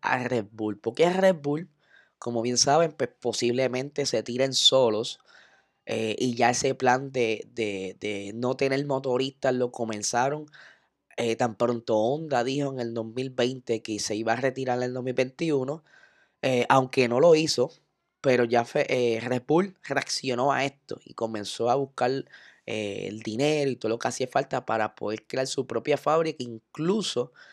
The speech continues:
ellos adquirieron lo, lo que son los diseños del motor actual para poder continuar fabricando sus propios motores con los diseños de Honda hasta el dos mil veinticinco. ¿Qué pasa? Al entrar como Red Bull Powertrains,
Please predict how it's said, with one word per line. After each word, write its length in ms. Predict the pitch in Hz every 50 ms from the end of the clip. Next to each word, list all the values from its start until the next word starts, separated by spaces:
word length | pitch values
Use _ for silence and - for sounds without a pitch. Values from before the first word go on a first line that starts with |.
| - - _ _ _
ellos 300 | - 104 104 113 120 -
adquirieron 760 | - 135 - _ - - 127 117 123 127 135 156 160 160 151 135
lo, 220 | 117 107 101 101
lo 180 | 98 92 90 -
que 100 | - 95
son 160 | - - 113
los 140 | 123 135 139
diseños 560 | - 117 - - 120 131 151 151 139 123 123
del 120 | 120 107
motor 400 | 107 104 104 104 - 120 135 139
actual 760 | 131 123 - _ _ _ - 139 131 127 113 101 107 113 135 _ _ - - - _ _ _ _
para 260 | - 120 117 110 -
poder 320 | - 101 104 104 104 113
continuar 600 | _ - 143 143 143 143 147 139 127 123 123 135
fabricando 600 | 139 - 135 135 135 131 123 - - 120 131 143
sus 220 | 147 - - 123 113
propios 420 | _ - 120 117 110 - 135 135
motores 520 | 147 156 156 156 - 156 147 139 143 156 156
con 180 | - - 139
los 140 | 127 117 117
diseños 480 | 113 104 - - 104 101 110 113 120 131
de 160 | 143 139 131
Honda 400 | 131 127 127 139 151 175 185 _ - - - - - - _
hasta 240 | 98 - _ 117
el 140 | 110 113 117
dos 140 | 120 113 101
mil 220 | 101 101 107 117 123
veinticinco. 840 | 120 123 117 113 _ - 92 - - 92 208 92 - _ - - _ _ _ _ _ _ _
¿Qué 140 | _ 139 135
pasa? 340 | 127 107 95 - - 85 _ _ _ _ _ _ _ _ _ _ _ _ _ _ _ _ _ _ _ - _ _ _
Al 240 | 143 127 127 123 _ _ - _
entrar 480 | - 127 131 123 _ - 127 135 147 151
como 300 | - 170 165 170 170 160
Red 260 | 156 151 160 165 165 160
Bull 200 | 160 170 175 165
Powertrains, 880 | _ - 151 151 160 165 160 - - _ 170 139 123 123 123 - -